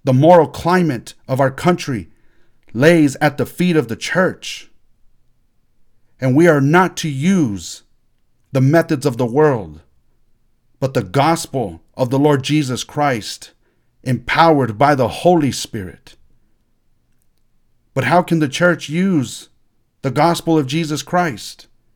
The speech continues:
when they're preaching another gospel? How can the church be empowered by the Holy Spirit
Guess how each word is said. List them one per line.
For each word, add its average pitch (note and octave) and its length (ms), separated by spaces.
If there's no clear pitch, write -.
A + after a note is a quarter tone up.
when D3 120
they're D3+ 120
preaching D#3+ 340
another D3 260
gospel? D3 560
How F3+ 140
can F3+ 160
the E3 100
church E3+ 460
be F3+ 120
empowered D#3+ 540
by D#3+ 120
the D#3 100
Holy D#3+ 240
Spirit F3+ 640